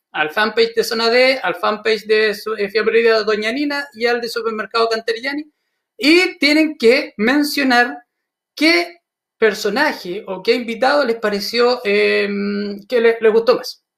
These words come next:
¿Ya? Con eso ustedes ya pueden participar, están ahí, eh, dentro del concurso y en un rato más ahí el amigo Claudio, el hombre de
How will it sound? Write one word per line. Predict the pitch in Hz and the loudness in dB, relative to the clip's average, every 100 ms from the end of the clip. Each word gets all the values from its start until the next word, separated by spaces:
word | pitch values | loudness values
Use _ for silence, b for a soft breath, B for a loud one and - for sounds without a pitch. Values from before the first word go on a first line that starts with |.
| - | -20
¿Ya? | - _ _ | -20 _ _
Con | 262 339 | 0 2
eso | 339 320 | 0 -4
ustedes | 240 - 269 | -6 -4 -4
ya | 262 240 | -4 -4
pueden | 247 240 | -4 -4
participar, | 240 226 220 254 277 269 | -6 -8 -8 -6 -4 -4
están | - 254 254 | -2 0 0
ahí, | 254 262 262 b b - | -2 -4 -10 b b 0
eh, | 214 220 220 220 214 208 208 | 4 8 8 8 6 2 2
dentro | 220 240 220 226 | 0 2 4 6
del | 220 | 6
concurso | 214 214 208 269 262 | 2 -4 -4 -4 -2
y | 247 240 | -2 -2
en | 247 | -2
un | 226 | 0
rato | 220 220 | 0 2
más | 226 233 240 | 2 0 -2
ahí | 233 | -2
el | 226 | -2
amigo | 220 226 214 | 0 0 2
Claudio, | 233 233 220 | 2 2 2
el | 220 | 0
hombre | 214 208 202 214 | -2 -4 -4 -2
de | 196 190 180 | -2 -6 -12